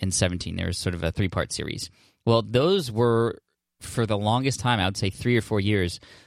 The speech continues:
the first episodes I always told people to listen to, 'cause my episode one wasn't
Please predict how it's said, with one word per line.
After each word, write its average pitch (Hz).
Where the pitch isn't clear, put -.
the 110
first 139
episodes 107
I 101
always 110
told 107
people 104
to -
listen 92
to, -
'cause 104
my 107
episode 101
one 92
wasn't 90